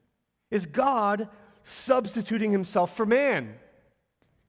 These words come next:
Man asserts himself against God and puts himself where only God deserves to be. God sacrifices himself for man and puts himself where only man deserves to be.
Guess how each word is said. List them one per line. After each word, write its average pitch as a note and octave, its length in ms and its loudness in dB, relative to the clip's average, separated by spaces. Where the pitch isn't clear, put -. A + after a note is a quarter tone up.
Man G#3+ 400 2
asserts A3+ 540 0
himself A3+ 520 0
against G3 380 -2
God G3+ 400 4
and D#3 180 -4
puts A#3+ 260 0
himself A3+ 480 0
where G#3 100 2
only G#3 280 0
God G3+ 260 2
deserves F#3+ 380 -2
to G3+ 100 -6
be. G3 600 -4
God A3+ 520 0
sacrifices G#3+ 720 0
himself A#3+ 420 -2
for D#4 300 0
man B2 420 -2
and B3+ 120 2
puts C4 200 0
himself A#3+ 380 0
where B3 140 0
only C4 240 2
man D#4+ 360 2
deserves G#3+ 460 -4
to - 80 -10
be. F3 320 -4